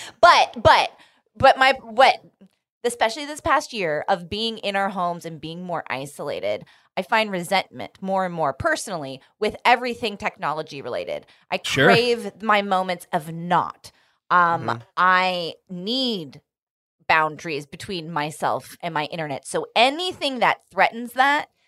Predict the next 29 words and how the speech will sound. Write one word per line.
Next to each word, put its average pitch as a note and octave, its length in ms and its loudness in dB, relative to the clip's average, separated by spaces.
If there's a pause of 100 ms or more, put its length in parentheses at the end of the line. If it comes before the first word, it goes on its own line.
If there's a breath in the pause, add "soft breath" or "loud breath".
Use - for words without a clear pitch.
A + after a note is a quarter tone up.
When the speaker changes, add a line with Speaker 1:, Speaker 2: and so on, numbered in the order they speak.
(140)
Speaker 1:
is G3+ 140 -2
like G#3 160 4
a G3 60 0
no-go F3 520 2
for F3 220 -6
me. D3+ 440 -8
But C4 240 2
also, F4 380 6
I B3+ 200 6
don't, B3 280 6
to C#4 100 -8
your D4 120 -4
point, A#3+ 380 -2
I F4+ 100 2
don't F#4 180 2
think D#4+ 300 -10
people C#4+ 400 -4
in B3 100 0
general G3 520 0
want D3+ 260 -4
that. C#3+ 280 -4
<laughs> - 260 -10
Speaker 2:
No. D#3+ 360 4 (400)
Speaker 3:
No. A#2+ 140 -10
Speaker 2:
No, C4 140 8
and A#3 120 4
the A3+ 60 2
thing C4+ 240 0
is, A3 220 0